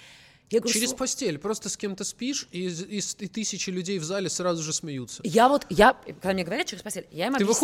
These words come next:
Speaker 2: выходишь и, типа, выступаешь, и никто не смеётся, потом
Speaker 1: Они вс-
Speaker 2: спишь с белым, и белый такой: "Смеёмся", <laughs> и выступаешь,
Speaker 1: Да, да, белый, в
Speaker 2: и
Speaker 1: принципе,
Speaker 2: весь
Speaker 1: вот так, так и выбирает,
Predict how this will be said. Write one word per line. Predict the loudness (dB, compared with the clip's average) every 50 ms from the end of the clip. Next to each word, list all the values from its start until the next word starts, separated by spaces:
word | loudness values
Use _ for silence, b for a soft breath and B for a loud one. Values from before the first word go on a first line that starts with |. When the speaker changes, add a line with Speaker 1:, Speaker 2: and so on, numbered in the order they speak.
| 6 8
Speaker 2:
выходишь | 8 6 4 2 -2 -2 -2
и, | -4 -2 -2 -2 -4
типа, | -4 -6 -8 -4 -2 -2 0
выступаешь, | 0 -2 -4 -4 -4 -4 -2 0 0 0 0 -2 -2 -2
и | -4
никто | -6 -4 -2 -2 -2
не | -2 -2
смеётся, | -4 -4 -2 0 0 0 0 -2 -4
потом | -4 -2 2 2 2
Speaker 1:
Они | 2 2
вс- | 0 0
Speaker 2:
спишь | 0 0 0 2 0 0
с | -2 -2
белым, | -2 -2 -2 0 0 -2 -2 -2 -6
и | -6 -8 -8
белый | -4 -2 -2 0 0 0
такой: | -2 -4 -4 -4 -6 -6
"Смеёмся", | -8 -6 -2 0 2 6 8 6 6 6 0 -4 -4 -2
<laughs> |
и | -2 4
выступаешь, | 4 4 2 4 0 6 10 10 12 12 12
Speaker 1:
Да, | 10
да, | 8 6
белый, | 6 6 6 6 4
в | 4
Speaker 2:
и | 4
Speaker 1:
принципе, | 2 2 4 2 2 2 2 2
Speaker 2:
весь | 2 2
Speaker 1:
вот | 0 2 4
так, | 2 2 4 2
так | -2 0 0
и | 0
выбирает, | 0 2 2 4 4 4 4 4 2 -2